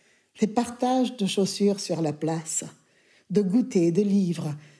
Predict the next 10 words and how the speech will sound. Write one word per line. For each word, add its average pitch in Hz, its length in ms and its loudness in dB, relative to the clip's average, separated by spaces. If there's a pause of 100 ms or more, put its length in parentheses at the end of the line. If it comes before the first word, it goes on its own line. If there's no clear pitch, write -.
d'histoires 240 460 2
secrètes 240 560 0
de 180 140 2
garçons 185 540 0
sur 196 240 0
lesquels 196 340 2
nous 185 80 4
commençons 180 540 -2
à - 100 -8
loucher. 175 540 0